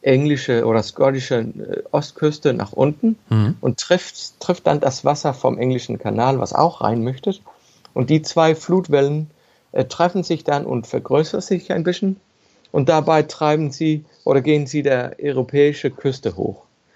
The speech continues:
Speaker 1: Das heißt, unten bei Frankreich und Holland hat man die größte Flutwelle, also einen großen, äh, Hochwasserunterschied, Hoch-
Speaker 2: Ja.
Speaker 1: und Tiefwasserunterschied.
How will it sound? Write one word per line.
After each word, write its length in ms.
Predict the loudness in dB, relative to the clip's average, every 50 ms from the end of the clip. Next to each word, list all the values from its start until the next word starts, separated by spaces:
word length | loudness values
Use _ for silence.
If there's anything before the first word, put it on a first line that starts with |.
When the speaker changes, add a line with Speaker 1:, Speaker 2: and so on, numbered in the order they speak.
| _ _ _
Speaker 1:
Das 200 | -4 -2 0 2
heißt, 300 | 2 2 2 0 -2 -2
unten 240 | 0 0 0 0 0
bei 120 | -2 -2 -2
Frankreich 540 | 0 0 0 0 0 0 0 0 0 -2 -2
und 300 | -4 -4 -4 -4 -4 0
Holland 300 | 0 2 2 0 -2 -2
hat 140 | -4 -4 -4
man 160 | -4 -4 -4
die 120 | -4 -6 -6
größte 360 | -2 0 0 0 0 -4 -8
Flutwelle, 600 | -6 -4 -2 -2 -2 0 2 2 2 2 0 -2 -6 _
also 220 | -8 -8 -4 -2 -2
einen 140 | -2 -2 0
großen, 440 | 0 2 2 0 0 -2 -2 -2 -2 _ _ _ _ _ _ _
äh, 180 | 0 2 2 2
Hochwasserunterschied, 1080 | 2 2 0 0 0 -2 -4 -2 -2 -2 -4 -2 -2 -2 -4 -4 -2 -2 -4 -4 -2 0
Hoch- 60 | 2 2
Speaker 2:
Ja. 80 | 2 2
Speaker 1:
und 160 | 2 -2 -2
Tiefwasserunterschied. 840 | -2 -4 -4 -2 -2 -2 -2 0 -2 -2 -2 -4 -6 -6 -6 -8 -8